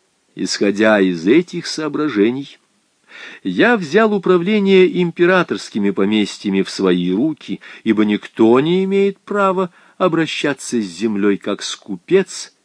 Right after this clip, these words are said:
со своей кубышкой. Наши негоцианты зачастую оказываются нашими лучшими географами,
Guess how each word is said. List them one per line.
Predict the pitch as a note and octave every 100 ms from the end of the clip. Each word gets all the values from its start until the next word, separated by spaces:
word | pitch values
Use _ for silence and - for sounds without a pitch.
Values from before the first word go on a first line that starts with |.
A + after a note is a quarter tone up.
| _ _
со | - -
своей | E2+ F#2 E2 G#2
кубышкой. | - F2 F#2+ - - - _ _ _ _ _ _ _ _ _ _ _ _ _ _ _ _ _ _ _ _ _ _ -
Наши | C3 E3+ E3 E3+ E3
негоцианты | D#3+ D#3 - - C#3+ C#3 C#3+ - C#3+ C#3 -
зачастую | A2+ B2 B2+ - C3 B2+ A#2+
оказываются | A#2 B2+ B2 A#2+ A#2+ - B2
нашими | B2 B2 - B2 A#2
лучшими | B2 E3+ F3 - G#2 G2 G2
географами, | F#2 G#2 G2 F2+ G#2 A2+ F2 -